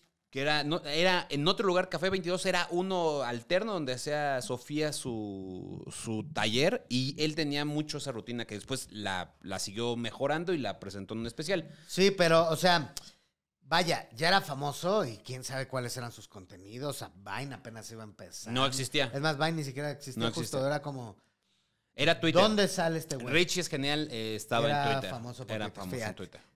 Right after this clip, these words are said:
Speaker 2: Por, eh, Gon también se hizo famoso por, por Twitter. O sea,
Speaker 1: Por Gomis.
Speaker 2: cuando yo conocí a, a Gon, también ya era famosito
Speaker 1: Ya, entonces,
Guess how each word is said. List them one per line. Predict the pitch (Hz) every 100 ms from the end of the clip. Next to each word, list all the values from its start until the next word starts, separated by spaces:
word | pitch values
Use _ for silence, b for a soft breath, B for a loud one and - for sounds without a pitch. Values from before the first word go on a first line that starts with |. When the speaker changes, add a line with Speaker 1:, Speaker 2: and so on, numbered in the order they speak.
| _
Speaker 2:
Por, | 147 165
eh, | 196 175
Gon | 160 202 233
también | - 147 151 143
se |
hizo | 147 135
famoso | 131 127 120 120
por, | 117 110
por | - 107 -
Twitter. | 160 180 147
O | 110
sea, | 120
Speaker 1:
Por | 123
Gomis. | 113 120 139
Speaker 2:
cuando | 151 147 143
yo | 143 156
conocí | 151 147 139 - 143
a, | 139 135 127 123 120 117 113 110 107 107 104
a | 104 117
Gon, | 110 113 143
también | 190 117 104 107
ya | 110
era | 104 104 98 92
famosito | 98 87 98
Speaker 1:
Ya, | 104
entonces, | 104 104 98 98 95 87